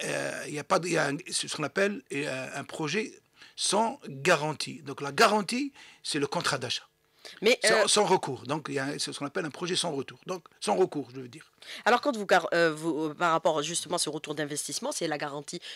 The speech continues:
Speaker 2: du rachat de la production de l'électricité
Speaker 1: Oui.
Speaker 2: par Sonelgaz aujourd'hui. Euh, vous avez parlé des assiettes, euh, qui ont été bien déterminées pour favoriser le transport de l'électricité. Vous parlez du rachat sur vingt-cinq ans. C'est la garantie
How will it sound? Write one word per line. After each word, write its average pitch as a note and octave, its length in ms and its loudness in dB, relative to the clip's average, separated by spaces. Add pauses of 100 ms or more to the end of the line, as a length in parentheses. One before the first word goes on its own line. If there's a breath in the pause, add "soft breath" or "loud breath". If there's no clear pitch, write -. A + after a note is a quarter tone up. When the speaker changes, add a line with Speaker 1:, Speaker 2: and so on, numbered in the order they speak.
(180 loud breath)
Speaker 2:
du D3+ 220 -2
rachat B3 720 4
de D3+ 100 0
la C3+ 100 0
production C#3+ 520 -4
de C#3 100 -10
l'électricité E3+ 880 -4
Speaker 1:
Oui. G4 160 -8
Speaker 2:
par - 140 -4
Sonelgaz D3 600 -4
aujourd'hui. D#3 460 -4 (300 loud breath)
Euh, D#3+ 60 2
vous D#3+ 180 0
avez E3 100 4
parlé E3 320 0
des D3+ 220 -4
assiettes, D#3+ 480 -2
euh, D3 100 2
qui E3 320 -6
ont D#3+ 240 2
été D#3 320 -4
bien C#3+ 300 -4
déterminées D#3+ 760 -4
pour - 180 -6
favoriser D3 560 -2 (240 loud breath)
le F#3+ 300 0
transport G3+ 920 0
de D#3 120 -8
l'électricité. C#3+ 840 -4
Vous F#3+ 120 -10
parlez D3 300 -4
du C#3 140 -10
rachat C3 420 0
sur C#3 240 -6
vingt-cinq F3 540 -2
ans. E4 100 0
C'est - 160 0
la D3 100 0
garantie D3 420 6